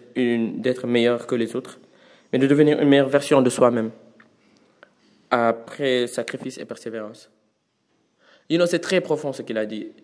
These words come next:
L'excellence, ce n'est pas le fait d'être meilleur que les autres, donc ne vous comparez pas aux autres.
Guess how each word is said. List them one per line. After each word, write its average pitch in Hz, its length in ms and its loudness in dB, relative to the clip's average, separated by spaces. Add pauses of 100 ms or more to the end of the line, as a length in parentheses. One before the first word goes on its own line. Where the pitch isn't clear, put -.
(240)
L'excellence, 160 420 0
ce 156 80 -2
n'est 147 100 0
pas 156 180 2
le 143 100 2
fait 139 160 -2
d'être 123 160 -2
meilleur 120 260 -2
que 113 100 -4
les 110 180 -4
autres, 113 200 -8
donc 117 220 -8
ne 107 120 -6
vous 107 120 -8
comparez 107 380 -4
pas 110 160 -4
aux 117 180 -2
autres. 151 260 0